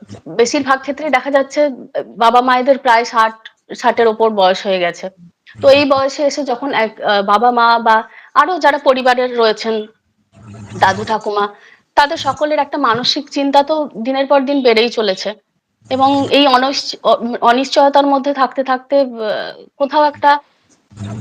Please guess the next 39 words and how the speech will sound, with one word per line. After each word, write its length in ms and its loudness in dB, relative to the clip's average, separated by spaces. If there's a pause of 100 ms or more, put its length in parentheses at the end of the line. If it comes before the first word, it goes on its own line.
(240)
দেখা 240 0
যায় 160 2
যে 100 -4
তারা 320 4
রোগগ্রস্ত 600 0
হয়ে 240 2
পড়েছেন। 560 -4 (400)
হয়তো 280 2
তারা 280 4
সামনে 340 -2
দেখান 320 0
না, 120 2
বা 120 2
আমরা 380 0
ব্যক্তিগতভাবে, 760 0 (480)
মানে, 300 -2
আহ, 380 -6 (180)
আম-, 360 -2
সেদিনকে 360 0
প্রেস 220 0
কনফারেন্সেও 540 0
এই 100 0
কথাটা 280 2
বলছিলাম 420 0
আমরা, 220 2
যে 100 2
আমরা 240 0
কারোর 220 0
থেকে 180 -6
sympathy 560 -2
নিতে 240 0
চাই 200 2
না, 80 -2
কারণ 200 0
after 360 2
all 80 2
আমরা 240 2
টিচার, 400 2 (640)
আমাদেরকে, 540 2